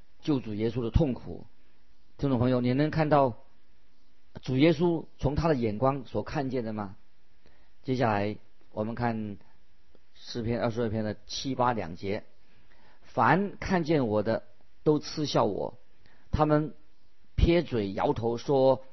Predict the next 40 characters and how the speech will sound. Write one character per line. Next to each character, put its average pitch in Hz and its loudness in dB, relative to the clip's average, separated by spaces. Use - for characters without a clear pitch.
他 190 4
把 160 10
自 208 4
己 123 -2
交 160 8
托 160 6
耶 147 6
和 139 8
华， 107 0
耶 165 10
和 208 12
华 165 8
可 156 6
以 143 6
救 165 10
他 123 2
吧？ 98 -2
耶 208 10
和 202 12
华 135 4
既 180 -2
喜 - -4
悦 147 6
他， 127 0
可 175 6
以 156 6
搭 113 4
救 143 6
他 117 2
吧？” 90 -4
今 147 -4
天 135 2
有 120 -2
些 131 -2
人 120 0
啊， 101 -6
痛 143 6
恨 139 2
那 127 0
些 123 0